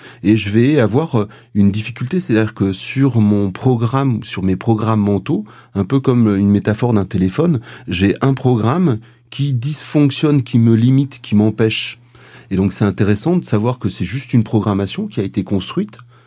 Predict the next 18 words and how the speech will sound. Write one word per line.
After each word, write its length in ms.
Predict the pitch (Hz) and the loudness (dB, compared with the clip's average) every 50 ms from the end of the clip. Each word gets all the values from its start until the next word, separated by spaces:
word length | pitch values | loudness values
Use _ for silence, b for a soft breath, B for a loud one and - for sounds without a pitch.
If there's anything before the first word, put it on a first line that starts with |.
| b b b b b b | b b b b b b
euh, 140 | 104 101 95 | -2 -2 0
que 300 | - - 143 151 156 151 | 0 0 0 2 2 2
on 160 | 143 127 107 | 2 2 2
peut 140 | 101 - 143 | 2 2 0
intervenir 500 | 123 110 123 117 107 107 110 120 135 - | 0 2 2 0 0 2 2 2 0 -2
sur 140 | - 98 92 | -4 -8 -6
cette 220 | - 92 90 - | -6 -6 -6 -6
construction 640 | - - 90 - - - 92 - - - 165 202 208 - b b b b b b b b | -6 -8 -8 -6 -6 -8 -8 -6 -6 -6 -6 -6 -8 -10 b b b b b b b b
pour 200 | - - - 123 | -4 -4 -2 -2
travailler 580 | - - - 120 107 107 101 101 113 135 180 190 | -4 -2 0 0 2 2 2 4 4 4 2 2
à, 240 | 160 123 127 139 B B B B B B - | 0 0 -2 -4 B B B B B B -2
euh, 140 | 98 95 90 | -2 -2 0
déconstruire 880 | 87 117 127 123 - 131 120 110 - - - 175 190 185 139 110 98 | 0 0 0 2 4 2 2 2 0 -4 -2 -2 0 0 0 0 -2
ce 140 | 95 - - | -2 -6 -8
qui 120 | - 113 107 | -2 0 0
a 40 | |
été 200 | 104 104 - 107 | 0 0 0 -2
construit. 420 | 101 110 104 101 - - 101 90 | 0 0 -2 -2 -2 -6 -8 -8